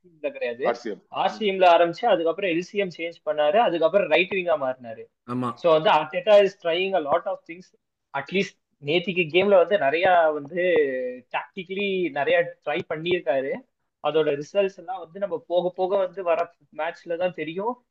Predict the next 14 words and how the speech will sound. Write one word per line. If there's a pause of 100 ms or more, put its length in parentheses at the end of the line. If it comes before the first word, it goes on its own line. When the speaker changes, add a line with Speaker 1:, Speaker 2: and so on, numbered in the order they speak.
Speaker 1:
எது
வந்து
அவர்
வந்து
பாசிட்டிவ்னு
எடுத்துட்டு
போய்
re-,
really
நெக்ஸ்ட்
கேம்ஸ்ல
வந்து
இம்ப்ளிமெண்ட்
பண்ணியிருக்காரு.